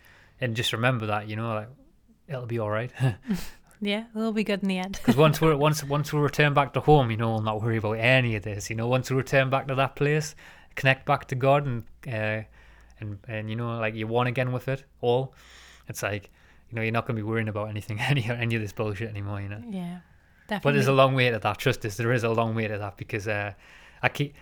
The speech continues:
Speaker 1: like I said before, you know, there's the, the, the, the, the levels of work go so deep. <laughs> It's like, I've, I've, I keep thinking, like,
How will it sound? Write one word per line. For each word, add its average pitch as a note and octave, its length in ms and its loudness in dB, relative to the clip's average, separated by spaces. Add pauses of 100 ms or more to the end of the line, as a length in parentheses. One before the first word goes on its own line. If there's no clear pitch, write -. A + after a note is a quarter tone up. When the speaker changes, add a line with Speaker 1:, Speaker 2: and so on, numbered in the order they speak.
(100)
Speaker 1:
like B2 100 -2
I C3+ 40 2
said B2+ 200 2
before, C3 300 0
you A#2+ 60 0
know, A2+ 280 -4
there's A2 340 -6 (140)
the, A#2+ 160 -6
the, A#2 200 -4
the, A#2+ 280 -6
the, G#2+ 580 -8
the A2+ 80 -6
levels B2+ 440 2
of B2 300 -6
work A#2+ 360 4 (140)
go G#2+ 200 -6
so G#2+ 480 -4
deep. G2+ 340 -6 (220)
<laughs> D3 80 4 (640)
It's - 80 -6
like, D3 200 4
I've, D3+ 280 4
I've, D3 300 2
I C3+ 80 -2
keep C#3 200 -6
thinking, B2 280 -6
like, G#2+ 240 -4